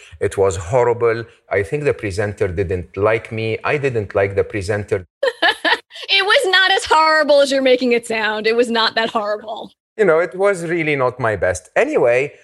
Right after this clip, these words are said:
Speaker 1: it happens, <laughs> as you can imagine. What happened afterwards, I think, was probably one of the most important events in my life.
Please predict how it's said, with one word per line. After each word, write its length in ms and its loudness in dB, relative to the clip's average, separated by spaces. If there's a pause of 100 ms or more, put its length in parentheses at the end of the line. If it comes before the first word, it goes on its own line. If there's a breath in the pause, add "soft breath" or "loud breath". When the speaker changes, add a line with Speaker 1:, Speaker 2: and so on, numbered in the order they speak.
(140 soft breath)
Speaker 1:
it 160 -6
happens, 600 -4
<laughs> 20 -16
as 140 -2
you 80 -2
can 180 0
imagine. 480 -4 (300 loud breath)
What 260 0
happened 560 -4
afterwards, 640 -2
I 160 0
think, 340 -8
was 220 2
probably 440 -2
one 180 0
of 80 -2
the 100 -2
most 220 -4
important 460 -4
events 340 -4
in 100 -4
my 140 -2
life. 240 -4